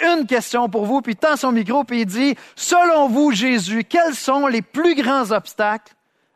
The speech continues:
à la formation de disciples ? » Qu'est-ce que Jésus aurait répondu à cette question-là ?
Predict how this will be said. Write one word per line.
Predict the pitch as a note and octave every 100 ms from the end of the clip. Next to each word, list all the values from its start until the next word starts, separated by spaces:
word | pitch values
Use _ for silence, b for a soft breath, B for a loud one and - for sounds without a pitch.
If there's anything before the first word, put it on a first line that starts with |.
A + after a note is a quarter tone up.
| _
à | E3+
la | F3
formation | - A#3+ G#3 G#3 F#3 - F#3+
de | E3
disciples ? » | D#3 - F3 _ _ _ _ _ _ _ _ _ _ _
Qu'est-ce | - C#4+ -
que | G#3+
Jésus | E3+ F3 D#3+ F#3+
aurait | F#3 E3+ D#3+
répondu | D#3+ E3+ D#3 E3
à | D3+
cette | D3 -
question-là ? | D3 - D3 C3+ C3